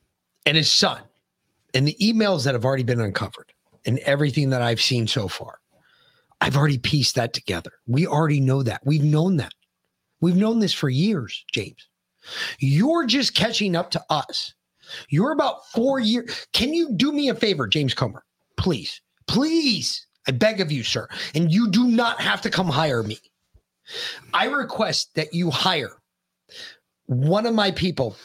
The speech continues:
that are on my chats that are very educated, very, very educated. And I re-, request that you hire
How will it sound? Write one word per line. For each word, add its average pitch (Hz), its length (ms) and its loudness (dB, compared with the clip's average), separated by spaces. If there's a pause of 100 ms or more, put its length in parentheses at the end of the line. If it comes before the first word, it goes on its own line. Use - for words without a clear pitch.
(100)
that 147 120 2
are 143 140 2
on 147 100 0
my 147 120 2
chats - 520 -2 (280)
that 143 100 2
are 151 60 2
very 208 440 0
educated, 170 520 -2 (720)
very, 226 460 2
very 156 320 -2
educated. 95 420 -8 (1300)
And 175 100 2
I 185 60 0
re-, 156 300 -2 (320)
request 220 480 0
that 247 140 -4
you 277 100 0
hire 156 360 -2